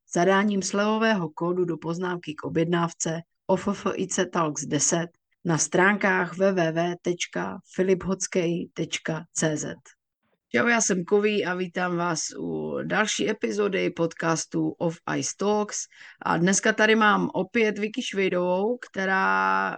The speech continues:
od našeho posledního rozhovoru, který si můžete poslechnout, eh, v historii epizod,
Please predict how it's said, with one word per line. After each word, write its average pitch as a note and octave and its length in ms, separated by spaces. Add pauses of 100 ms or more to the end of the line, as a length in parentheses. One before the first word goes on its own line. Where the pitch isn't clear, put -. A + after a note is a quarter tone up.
(140)
od F3 180
našeho F#3+ 320
posledního A3+ 640
rozhovoru, D3+ 640
který E3+ 260
si E3+ 140
můžete F3 420 (400)
poslechnout, F3 840
eh, E3 200
v D3+ 40
historii F3 720 (520)
epizod, F#3 520